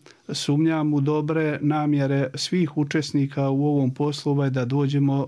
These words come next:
do onog što će nam omogućiti kvalitetni iskorak, ovaj, da bismo mogli, e, zainteresovati i neke druge,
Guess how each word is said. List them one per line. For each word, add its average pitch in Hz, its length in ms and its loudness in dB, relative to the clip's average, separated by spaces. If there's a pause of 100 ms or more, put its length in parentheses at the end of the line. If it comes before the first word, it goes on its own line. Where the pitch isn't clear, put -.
(140)
do 127 160 0
onog 135 340 0
što 131 140 -2
će 135 160 -4
nam 131 280 2
omogućiti 131 760 0 (100)
kvalitetni 131 760 -2 (680)
iskorak, 139 560 -2
ovaj, 131 180 0
da 127 120 0
bismo 131 320 -2
mogli, 127 400 2
e, 131 100 -2 (1500)
zainteresovati 170 1080 -2
i 143 480 2
neke 151 260 0
druge, 151 500 0